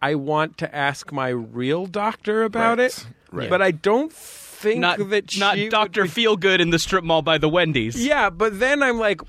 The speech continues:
Speaker 1: I could just go, but then I feel like you would <clears throat> only go to Doctor Feelgood to get a fake one.
Speaker 3: Mm-hmm.
Speaker 1: I mean, like, a real one,
Speaker 3: Sure.
Speaker 1: but in a fake way. I could just do that just as much as anyone, more legitimately than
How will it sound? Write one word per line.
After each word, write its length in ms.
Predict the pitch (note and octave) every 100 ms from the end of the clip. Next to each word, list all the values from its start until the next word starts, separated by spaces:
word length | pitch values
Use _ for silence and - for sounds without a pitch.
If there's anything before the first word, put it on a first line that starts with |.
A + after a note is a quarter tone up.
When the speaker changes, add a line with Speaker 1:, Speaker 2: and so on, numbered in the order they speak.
| - F3+
Speaker 1:
I 100 | F#3+
could 340 | - E4 E4
just 440 | G3 F3+ - C3+ B2+
go, 360 | F3 F#3+ E3+ D#3
but 160 | F3+
then 140 | G#3+ A#3
I 100 | G#3+
feel 320 | - B3 A#3+
like 280 | A#3 F3+ -
you 200 | D#3+ F3
would 180 | F3+ D#3+
<clears throat> 40 | -
only 500 | F#3 G#3+ G#3 F#3+ D#3
go 440 | C3 F3+ F3+ E3
to 160 | C#3+ D#3
Doctor 400 | D3+ C#3+ C#3 D3+
Feelgood 600 | - D#3 C#3+ C3 C3 A#2
to 100 | C#3+
get 220 | C3 C3
a 80 | A2+
fake 600 | - - A3 A3 G#3+ -
one. 380 | A2+ G#2 F#2 C3
Speaker 3:
Mm-hmm. 280 | B2+ A#2+ A2+ - _ _ G#3+
Speaker 1:
I 60 |
mean, 200 | A3+ A3
like, 180 | G#3+ F#3
a 80 | F3
real 380 | G#3+ B3 F3 D3+
one, 320 | A3 F3 C#3
Speaker 3:
Sure. 140 | C3+
Speaker 1:
but 160 | D3 C3+
in 160 | C3+
a 40 | C3+
fake 380 | - D#3 C#3 F#3+
way. 480 | G#3+ D3+ A#2+ B2 - _ _ _ _ _ _ _ _ _ _ _ _ _ _
I 120 | F3+ F#3+
could 240 | - D4+
just 180 | G3 D#3
do 140 | E4
that 160 | F#3+ C#3+
just 220 | B3 -
as 140 | G3+ E3
much 200 | G3+ F3+
as 120 | D#3
anyone, 480 | F#3 F3+ E3+ D#3 C#3+ _ -
more 440 | E3+ D#4+ F#4+ G#3+
legitimately 680 | E3+ E3+ C#3+ D3+ D3 C#3+
than 60 | C#3+